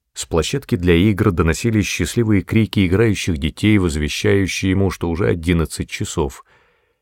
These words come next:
Его дети, или, вернее, поправился он с усмешкой, дети его детей. Как несправедливо обошлось с ним время.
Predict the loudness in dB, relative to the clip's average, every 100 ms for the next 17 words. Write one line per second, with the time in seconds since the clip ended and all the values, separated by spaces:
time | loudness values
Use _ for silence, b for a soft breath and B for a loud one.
0 | _ _ _ -8 -4 0 2 2 4 4
1 | 2 0 2 2 2 0 -2 -4 0 2
2 | 2 2 -2 -4 -4 -6 -4 -4 -4 -8
3 | -4 0 0 0 0 0 -2 _ _ _
4 | -6 -2 -2 0 0 0 -2 -6 -8 -8
5 | -8 -10 _ _ _ _ _ _ _ _
6 | _ _ _ -12 -12 -6 -6 -2 0 2
7 | 0 0 4 4 4 4 2 -2 -2 0
8 | 0 -2 -6 -4 -4 -2 0 2 0 -6